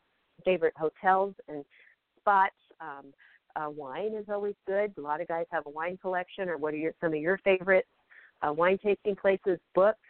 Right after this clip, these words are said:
what have you been reading, music, sports, all of those things. Great topics. Um, hey, tell me about your family growing up. What was that like? You know, you had some brother, you know, you had a lot of brothers. Were, was there a lot of competition? You know,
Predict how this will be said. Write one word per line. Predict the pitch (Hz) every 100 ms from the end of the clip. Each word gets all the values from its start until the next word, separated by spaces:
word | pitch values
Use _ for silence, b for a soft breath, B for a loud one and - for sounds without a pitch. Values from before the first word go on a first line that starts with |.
| _
what | 170 170
have | -
you | -
been | 151 147
reading, | 214 214 202 196 190 - _ _
music, | 170 185 208 208 190 196 185 - _ _ _ _ _
sports, | 208 202 190 - _ _ _ _ _ _ _ -
all | 196 214
of | 202
those | 175 170 -
things. | 151 151 -
Great | - 190 -
topics. | 190 180 - 180 170 _ _ _ - 156
Um, | 147 139 139 139 135 _ _ _
hey, | - 220 208
tell | - 170
me | 180
about | 175 175 175
your | 175 -
family | 165 196 202 185 -
growing | 185 185 185
up. | 208 -
What | 165 -
was | 165
that | 185 196
like? | - 156 147
You | - 156
know, | 151
you | 175 165
had | 175 -
some | 170
brother, | 156 165 190 -
you | 185
know, | 160 160 165 _ B B _
you | 180
had | 185
a |
lot | 180 175
of | 165
brothers. | 185 185 208 208 202 160
Were, | 156
was | 151 156
there | 165
a | 160
lot | 165
of | 165
competition? | 180 170 - - 226 - 214
You | 220
know, | 170